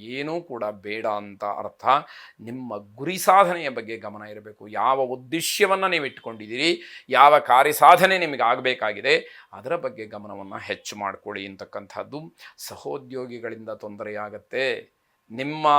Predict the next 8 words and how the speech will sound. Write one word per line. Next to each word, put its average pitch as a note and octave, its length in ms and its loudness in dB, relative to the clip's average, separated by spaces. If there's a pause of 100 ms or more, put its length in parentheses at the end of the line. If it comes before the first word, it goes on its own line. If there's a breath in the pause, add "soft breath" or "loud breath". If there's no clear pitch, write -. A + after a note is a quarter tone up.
(220)
ದೌರ್ಬಲ್ಯವನ್ನು B2+ 840 -2 (160)
ಅಥವಾ A2 320 -6
ನಿಮ್ಮ C3+ 280 -8
ಸಮಯವನ್ನು, B2 720 -6
ನಿಮ್ಮ A2+ 160 -10 (240)
ಆತುರವನ್ನು B2 640 -4 (460 soft breath)
ಕಾಯ್ತಾ A#2+ 420 2 (260)
ಇರ್ತಾರೆ. A#2+ 460 -2